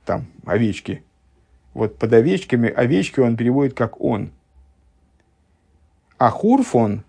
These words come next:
вполне возможно, это слово дополнительное, которое, собственно, не имеет отношения к баранам овцам.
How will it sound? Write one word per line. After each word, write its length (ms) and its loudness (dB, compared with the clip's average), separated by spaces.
вполне 400 2
возможно, 580 0
это 180 2
слово 300 4
дополнительное, 920 -2
которое, 400 2
собственно, 500 0
не 200 2
имеет 280 2
отношения 880 -4
к 220 -8
баранам 420 0
овцам. 360 -8